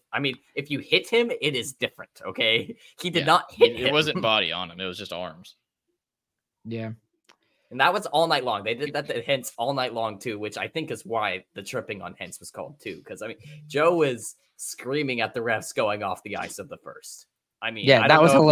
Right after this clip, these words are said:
Speaker 3: hilarious.
Speaker 1: saw
Speaker 3: I
Speaker 1: it,
Speaker 3: love
Speaker 1: but,
Speaker 3: that.
Speaker 1: but, like, Joe Pavelski
Speaker 3: Yeah.
Speaker 1: was yelling at the refs in a game that we were winning three to one.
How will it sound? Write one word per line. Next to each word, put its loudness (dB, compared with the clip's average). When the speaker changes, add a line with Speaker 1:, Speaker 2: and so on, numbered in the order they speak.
Speaker 3:
hilarious. 4
Speaker 1:
saw 8
Speaker 3:
I 6
Speaker 1:
it, 8
Speaker 3:
love 8
Speaker 1:
but, 0
Speaker 3:
that. 2
Speaker 1:
but, 0
like, 0
Joe 4
Pavelski -2
Speaker 3:
Yeah. 4
Speaker 1:
was -2
yelling -2
at -2
the -4
refs -4
in -4
a -2
game 0
that -2
we -6
were -4
winning -8
three -12
to -8
one. -18